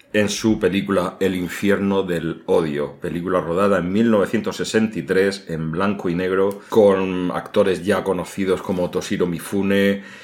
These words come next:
en donde, mm, se plantea una historia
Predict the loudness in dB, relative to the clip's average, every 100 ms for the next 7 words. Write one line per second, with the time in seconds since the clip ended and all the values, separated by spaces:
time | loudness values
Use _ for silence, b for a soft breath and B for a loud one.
0 | B B -2 0 2 2 2 0 0 2
1 | 4 2 2 0 -4 -6 -8 -8 -2 0
2 | 0 -2 -4 2 6 6 6 4 2 2
3 | 4 4 4 0 -2 -8 _ 4 6 6
4 | 6 6 6 4 2